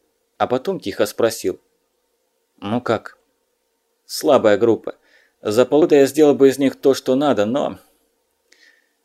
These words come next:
«Когда вылетаем? Послезавтра?» «Сейчас звонили.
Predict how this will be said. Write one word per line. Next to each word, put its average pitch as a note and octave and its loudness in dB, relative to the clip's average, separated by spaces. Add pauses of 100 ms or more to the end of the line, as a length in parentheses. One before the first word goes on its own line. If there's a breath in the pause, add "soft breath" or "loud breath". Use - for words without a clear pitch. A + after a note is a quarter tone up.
«Когда B2 6
вылетаем? A2+ 0 (520 soft breath)
Послезавтра?» A2+ 0 (920)
«Сейчас A2+ -2
звонили. A2+ 0